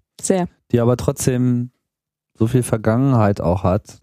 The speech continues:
Speaker 2: dass man sich gar nicht vorstellen kann, dass sie nicht auch irgendwann, äh, wieder eine Zukunft hat. Ich denke mir, dass, was wir ja auch im Gespräch in der Mitte schon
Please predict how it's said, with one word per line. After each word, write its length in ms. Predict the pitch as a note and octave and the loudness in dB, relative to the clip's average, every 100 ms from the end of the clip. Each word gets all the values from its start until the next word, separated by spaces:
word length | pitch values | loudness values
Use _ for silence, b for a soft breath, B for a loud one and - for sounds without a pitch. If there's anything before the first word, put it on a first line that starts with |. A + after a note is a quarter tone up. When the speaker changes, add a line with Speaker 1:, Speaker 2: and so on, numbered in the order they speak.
| _ | _
Speaker 2:
dass 280 | - F#2+ G2 | -4 -2 0
man 100 | G2 | -2
sich 180 | G2 G#2 | -2 -2
gar 140 | F#2+ | 0
nicht 120 | F#2+ | 0
vorstellen 440 | - G2+ - F#2+ G2 | 0 -2 0 0 2
kann, 220 | G2+ F#2+ | 2 2
dass 140 | F2+ | 0
sie 60 | G2 | 0
nicht 180 | G2 F2+ | 2 2
auch 140 | F2+ | 0
irgendwann, 520 | G#2+ G2 F#2+ F#2+ F#2+ b b b b _ | -2 -2 0 0 -2 b b b b _
äh, 360 | F#2+ F#2 F2+ F#2 F#2 - | 0 2 0 -4 -8 -2
wieder 160 | G2 | 0
eine 160 | F#2 F#2 | 0 -2
Zukunft 480 | - G#2+ B2 A#2+ A2+ | -4 0 0 0 0
hat. 320 | G#2+ A2+ - _ _ _ _ _ _ - | -2 -4 -12 _ _ _ _ _ _ -6
Ich 120 | G#2+ | -2
denke 240 | B2 B2+ | -2 0
mir, 240 | A#2+ A#2+ A#2 | 2 4 4
dass, 420 | A2+ G#2+ - - _ _ _ _ _ _ _ _ _ | 2 -2 -10 -18 _ _ _ _ _ _ _ _ _
was 180 | A2 G#2+ | -4 0
wir 80 | G#2 | 2
ja 160 | G#2 | 2
auch 320 | D#2+ G#2 - _ _ _ - | 2 -2 -4 _ _ _ -8
im 180 | G#2 | -6
Gespräch 400 | G2 F#2+ - G#2 | -6 -6 -2 -2
in 60 | G#2 | 0
der 100 | G2 | 0
Mitte 260 | G2+ - G2 | 0 0 -2
schon 360 | - G2 F#2+ | -2 -2 -2